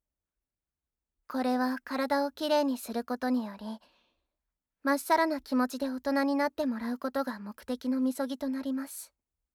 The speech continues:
二つ目のみそぎは、性奉仕です。巫女が性行為の相手となりますので、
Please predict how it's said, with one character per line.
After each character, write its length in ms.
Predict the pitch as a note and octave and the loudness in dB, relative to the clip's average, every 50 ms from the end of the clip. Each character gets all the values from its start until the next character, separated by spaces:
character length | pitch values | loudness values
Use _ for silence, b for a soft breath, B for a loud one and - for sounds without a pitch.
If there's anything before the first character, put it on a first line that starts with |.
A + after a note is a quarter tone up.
| _ _ _ _ _ _ _ _ _ _ _ _ _ _ _ _ _ _ _ _ _ _ _ _ _ _ _ _ _ _ _ _ _ _ _ _ _ _ | _ _ _ _ _ _ _ _ _ _ _ _ _ _ _ _ _ _ _ _ _ _ _ _ _ _ _ _ _ _ _ _ _ _ _ _ _ _
二 240 | - D4+ - D#4 D#4 | -6 0 2 2 2
つ 120 | - E4 | 2 2
目 120 | D#4+ E4 E4 | 0 2 2
の 120 | D#4+ D4+ | 0 0
み 140 | C4 B3 B3 | 0 -2 -2
そ 140 | - C4+ B3 | -2 -2 -2
ぎ 140 | B3 B3+ B3+ | 0 0 0
は、 220 | B3+ B3+ B3+ B3+ | 0 -2 -4 -6
性 300 | - - - C#4+ D4 D4 | -8 -6 -2 0 0 2
奉 180 | C#4+ D4+ D#4 D#4 | 2 0 0 0
仕 120 | - C#4+ | -2 -6
で 120 | C4 B3+ | -8 -8
す。 180 | B3 - - A3 G#3+ - _ _ _ _ _ _ _ _ _ _ _ _ _ _ _ _ _ _ _ _ _ _ _ _ _ _ _ _ _ _ _ _ _ _ _ _ - | -8 -8 -10 -12 -12 -14 _ _ _ _ _ _ _ _ _ _ _ _ _ _ _ _ _ _ _ _ _ _ _ _ _ _ _ _ _ _ _ _ _ _ _ _ -2
巫 160 | C4 C#4 C#4 - | 0 0 2 2
女 140 | D#4 C#4+ C#4 | 2 0 2
が 180 | - A#3 A3 | 0 -4 -8
性 280 | - - B3+ B3+ B3+ B3 | -6 -4 -2 -2 -2 -2
行 280 | - - C#4 C#4+ C#4+ | -4 -2 0 0 2
為 120 | D4 C#4 B3 | 2 0 0
の 220 | A3+ G#3+ G3+ G#3 | -2 -4 -6 -6
相 160 | G#3+ A3+ A#3+ | -6 -6 -4
手 140 | A#3+ C4+ C4 | -4 -4 -4
と 140 | - C4 A#3 | -4 -4 -6
な 120 | G#3+ G3+ | -6 -6
り 120 | G3+ A3 A3+ | -6 -4 -4
ま 120 | A#3+ B3 | -4 -4
す 120 | - - B3 | -4 -4 -6
の 120 | A#3 A3 | -6 -6
で、 240 | - G#3+ A3 G#3+ | -8 -10 -12 -12